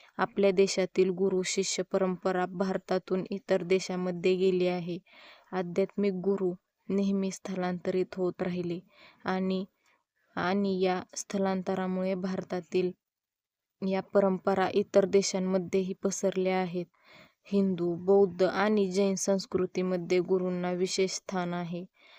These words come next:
धर्मामध्ये किंवा संस्कृतीमध्ये अनेक शैक्षणिक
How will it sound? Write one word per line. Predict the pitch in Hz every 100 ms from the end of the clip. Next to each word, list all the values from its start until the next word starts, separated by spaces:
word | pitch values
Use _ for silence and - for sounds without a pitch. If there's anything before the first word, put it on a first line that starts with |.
| _ -
धर्मामध्ये | 190 185 180 175 180 180 175 180
किंवा | - 190 170 175
संस्कृतीमध्ये | - 190 - - 185 - 180 180 175 185
अनेक | - 202 202 202
शैक्षणिक | - 196 - - 180 180 -